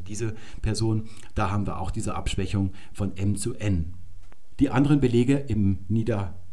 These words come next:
Deutschen Bosum und dann Altenglisch Bossum und Bosim, die erhalten das lange O sogar, so dass wir hier schon mal im Westgermanischen, das ist ja eine Rekonstruktion, es ist nicht belegt,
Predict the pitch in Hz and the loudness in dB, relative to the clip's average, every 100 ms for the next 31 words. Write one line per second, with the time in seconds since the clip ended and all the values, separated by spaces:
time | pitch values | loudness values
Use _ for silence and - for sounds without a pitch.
0 | - 110 107 - 92 95 127 131 120 113 | -2 2 2 0 -2 2 2 4 2 2
1 | - - - 98 98 95 107 107 101 92 | -4 -6 -2 0 0 -2 -4 0 0 0
2 | - 104 110 104 101 101 90 95 123 107 | 0 0 2 0 0 0 0 0 0 2
3 | 101 - - - 110 123 90 110 139 147 | 0 -2 -6 -4 -4 -2 0 2 2 2
4 | 139 135 123 127 120 131 120 107 101 110 | 0 2 2 4 4 4 4 2 0 -2
5 | - - 104 104 - 104 95 101 113 117 | -4 0 0 0 0 0 0 0 0 2
6 | 98 95 95 92 87 110 - 104 87 87 | 0 0 0 0 0 0 0 -2 0 2
7 | 139 160 135 110 123 - 98 98 98 92 | 2 0 0 0 -4 -2 0 0 -2 -2
8 | 101 90 92 87 104 117 190 180 107 101 | -2 -2 -4 -4 0 2 2 2 -2 -2
9 | 90 95 95 135 - | -2 -2 0 -2 -2